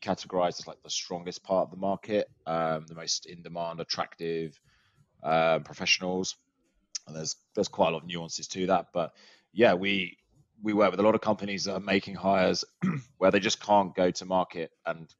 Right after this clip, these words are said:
get the hires coming in. Um, but we also do have two-way matching. So we do, we are always targeting the best technology talent to come to our platform, sign up, be approved.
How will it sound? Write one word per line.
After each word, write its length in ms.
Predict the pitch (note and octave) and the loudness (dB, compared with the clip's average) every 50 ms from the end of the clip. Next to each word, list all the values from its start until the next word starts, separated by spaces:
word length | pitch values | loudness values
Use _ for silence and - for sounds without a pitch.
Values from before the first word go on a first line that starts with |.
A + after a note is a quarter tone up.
| _ - | _ -2
get 240 | G#2 F#2+ - - | 0 0 0 0
the 80 | _ F#2 | _ 0
hires 300 | E2+ F#2+ F#2+ F#2 F2+ - | 2 4 4 4 2 0
coming 240 | - G2+ F#2+ F#2+ F#2+ | -4 -6 -6 -4 -4
in. 220 | G2+ A2+ C#3 C#3+ - _ _ _ _ _ _ _ _ _ _ _ - - - | -4 -4 -6 -8 -14 _ _ _ _ _ _ _ _ _ _ _ -16 -8 -2
Um, 540 | F2 F2 F2 F2 F2 E2+ E2 D#2+ D#2+ D#2 - _ _ _ _ _ _ _ _ _ _ _ _ _ _ _ | 2 2 4 4 4 2 0 -4 -12 -18 -20 _ _ _ _ _ _ _ _ _ _ _ _ _ _ _
but 80 | F#2 F2+ | 2 2
we 80 | F#2+ | 4
also 260 | G2 F#2+ - - G2+ F2+ | 4 2 2 2 0 0
do 360 | D#2 F#2+ F#2+ F#2 F2+ F2 E2+ - _ _ | 2 2 2 2 2 0 -4 -8 _ _
have 160 | - F2 E2 | -2 -2 -2
two-way 320 | - - D3 D3 A#2+ G#2+ G2 | 0 0 2 6 8 8 8
matching. 460 | F#2+ G2 F#2 - - G2 F#2+ F#2+ F2+ | 6 4 0 0 -2 -2 -2 -2 -4
So 260 | - - F#2 F2+ F2+ E2 D#2+ E2 _ _ _ E2+ E2 | -2 -2 -2 -2 -2 -6 -10 -16 _ _ _ _ -16
we 200 | - F#2 F2+ F2 | -10 -8 -8 -6
do, 440 | - - F#2 F2+ E2+ E2+ E2+ E2+ D#2+ - _ _ _ _ _ | -6 -6 -8 -6 -6 -8 -10 -12 -14 -16 _ _ _ _ _
we 260 | E2+ E2+ E2+ E2 E2 | -8 -6 -4 -2 -2
are 80 | E2 - - - - - - - - D#2 | -4 -4 -8 -14 -20 -20 -20 -20 -16 -8
always 420 | E2+ F2+ F#2 F#2 F#2 F2+ F2 E2+ | -4 -4 -2 2 2 2 0 0
targeting 520 | - - F2+ F2 E2+ D#2+ - - E2+ E2 E2 | -2 -2 0 0 0 -2 -6 -12 -14 -14 -10
the 60 | D#2 | -8
best 360 | E2 D#2+ - - - - - | -6 -6 -6 -10 -12 -16 -14
technology 440 | - - D2 D2 E2+ E2+ D#2+ D#2 D2+ | -12 -10 -10 -10 -10 -12 -12 -12 -12
talent 300 | - - D#2+ D2+ C#2 - | -4 -4 -2 -2 -4 -6
to 40 | - | -12
come 160 | - D#2+ D2 - | -16 -16 -16 -14
to 60 | - | -12
our 140 | C2+ D2+ - | -10 -10 -4
platform, 600 | - G#2+ G#2+ - - - G2 G2 F#2+ F#2 F#2 F#2 F2+ | 0 0 0 0 0 -2 -2 -2 -2 -2 -4 -8 -12
sign 300 | - - - D#2 D#2 D#2 | -14 -14 -10 -10 -8 -8
up, 220 | E2+ E2 D#2+ - _ _ _ _ | -8 -8 -10 -10 _ _ _ _
be 80 | D#2+ | -12
approved. 560 | D2+ - - F#2 F2+ E2+ E2+ E2 D#2+ D#2 - | -12 -12 -10 -8 -6 -6 -6 -8 -10 -14 -18